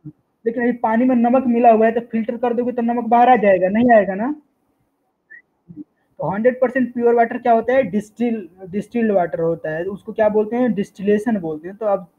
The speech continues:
बता देते हैं आप लोगों को distillation कैसे होता है। तो distillation के लिए क्या होता है ना, जैसे देखो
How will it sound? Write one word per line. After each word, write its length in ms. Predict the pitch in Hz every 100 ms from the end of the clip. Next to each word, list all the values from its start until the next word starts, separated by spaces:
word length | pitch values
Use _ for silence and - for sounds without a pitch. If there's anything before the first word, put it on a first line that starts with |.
| _
बता 320 | 165 190 214 220
देते 220 | 220 233
हैं 80 | 214
आप 140 | 208
लोगों 160 | 214 214
को 60 | 269
distillation 560 | 190 - 190 185 185 180
कैसे 340 | 175 156 165
होता 280 | 139 135 131
है। 80 | - _ _ _ -
तो 60 |
distillation 580 | 190 226 - 233 233 262
के 80 | 254
लिए 100 | 247
क्या 160 | 262 240
होता 280 | 233 240
है 80 | 220
ना, 160 | 220 208
जैसे 260 | 196 196
देखो 300 | 196 190 151